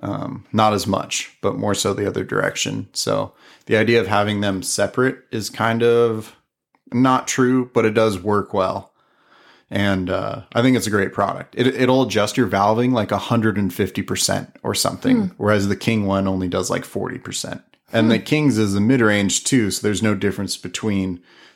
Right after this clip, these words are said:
Speaker 1: the low speed and high speed. So it's harder to make, like, suspension adjustments that actually change how you want them to. And with the King adjuster, I think it's got, like, thirty to thirty-five clicks,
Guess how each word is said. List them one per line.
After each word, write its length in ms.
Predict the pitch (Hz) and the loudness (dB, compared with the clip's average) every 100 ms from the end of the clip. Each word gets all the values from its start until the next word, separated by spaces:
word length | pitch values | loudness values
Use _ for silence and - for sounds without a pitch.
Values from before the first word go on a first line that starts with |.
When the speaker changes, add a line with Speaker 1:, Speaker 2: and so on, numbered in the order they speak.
| _ | _
Speaker 1:
the 100 | 104 | 0
low 200 | 98 95 | 2 2
speed 240 | - 107 | 2 0
and 120 | 95 | -2
high 200 | 87 98 101 | -2 -2 -2
speed. 420 | - 127 127 131 _ - _ | 0 0 0 -2 _ -20 _
So 140 | - 117 | -2 0
it's 100 | 107 | 0
harder 320 | - 123 113 | 2 4 4
to 60 | 104 | 2
make, 440 | 101 101 98 - - | 2 4 2 -2 -2
like, 360 | 98 95 - _ _ | 2 2 -2 _ _
suspension 680 | - 110 - 120 113 - | -4 -2 2 2 2 2
adjustments 760 | 107 95 101 95 - 98 95 - | 0 2 2 2 -2 -2 -4 -6
that 220 | - 98 | -2 -2
actually 880 | - 98 98 - 104 98 98 101 - _ _ _ _ _ | 0 -2 -2 -2 -2 -2 -4 -8 -12 _ _ _ _ _
change 400 | - 110 107 104 | -2 2 2 2
how 120 | - | 0
you 160 | 104 101 | 0 0
want 320 | 90 95 95 | 0 0 0
them 200 | - 50 - | -4 -8 -6
to. 320 | - - - _ - - _ | -4 -4 -8 _ -20 -20 _
And 120 | 107 107 | 0 2
with 100 | 107 | 2
the 60 | |
King 280 | 104 - 156 | 0 2 2
adjuster, 440 | 107 104 98 - 107 | 2 2 0 0 0
I 80 | |
think 220 | - 131 127 | 2 0 0
it's 140 | 110 | 0
got, 260 | 110 104 101 | 2 2 0
like, 140 | 101 | -4
thirty 800 | - 107 107 110 110 107 107 101 - _ _ _ | -2 0 2 0 0 -2 -2 -6 -14 _ _ _
to 100 | - 104 | -8 -6
thirty-five 640 | - 107 101 104 98 90 | 0 2 2 2 0 -2
clicks, 540 | - - 107 - - | -8 -4 -4 -2 -8